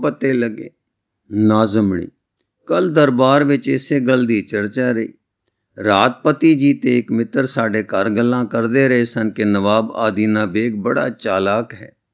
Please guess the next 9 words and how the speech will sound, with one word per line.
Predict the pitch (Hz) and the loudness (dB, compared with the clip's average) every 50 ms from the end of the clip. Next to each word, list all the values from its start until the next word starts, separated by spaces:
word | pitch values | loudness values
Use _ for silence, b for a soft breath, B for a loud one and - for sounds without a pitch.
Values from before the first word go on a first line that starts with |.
| _ _ _ _ _ _ _ _ - | _ _ _ _ _ _ _ _ 2
ਲਾਹੌਰ | 120 123 127 117 107 107 110 123 143 151 | 4 4 4 4 4 2 2 2 0 0
ਦੇ | 143 156 160 | 0 0 0
ਥੱਲੇ | 139 - - 151 143 143 147 160 160 | 0 0 0 2 4 4 4 4 4
ਵੀ | 156 170 165 | 4 4 4
ਨਹੀਂ | 165 165 165 165 | 4 4 4 4
ਲੱਗਦਾ, | 160 156 143 143 143 143 156 156 156 156 160 _ _ _ _ | 4 2 0 -2 -2 -2 -2 -2 -2 -4 -6 _ _ _ _
ਵਿਗੜਦਾ | 101 98 95 110 127 123 120 151 147 147 147 160 160 | -8 -4 0 0 0 2 2 2 2 2 2 2 2
ਵੀ | 156 151 160 160 | 4 4 4 4
ਨਹੀਂ, | 156 156 156 156 151 147 143 | 4 4 2 2 2 0 -2